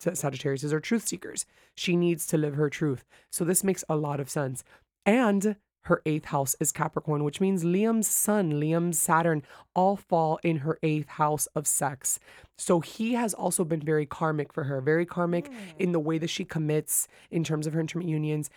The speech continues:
Speaker 1: This is a very karmic relationship here, but you need people. I mean,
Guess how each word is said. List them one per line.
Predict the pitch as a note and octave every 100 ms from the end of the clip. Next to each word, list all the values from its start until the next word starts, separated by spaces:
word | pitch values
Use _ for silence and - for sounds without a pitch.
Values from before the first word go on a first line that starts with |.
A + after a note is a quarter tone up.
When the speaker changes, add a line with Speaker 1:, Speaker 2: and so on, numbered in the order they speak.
| - E3
Speaker 1:
This | G#3+
is | E4+
a | D#4+
very | G#3 G3+
karmic | - E3+ E3 -
relationship | D3+ C3+ - C#3+ D3
here, | D3+ C#3+
but | C#3 D#3+ _ _ _ _ _ -
you | E3 F3
need | E3 D3
people. | D#3+ - E3 E3+ - _
I | D#3
mean, | D3+ D3+ D3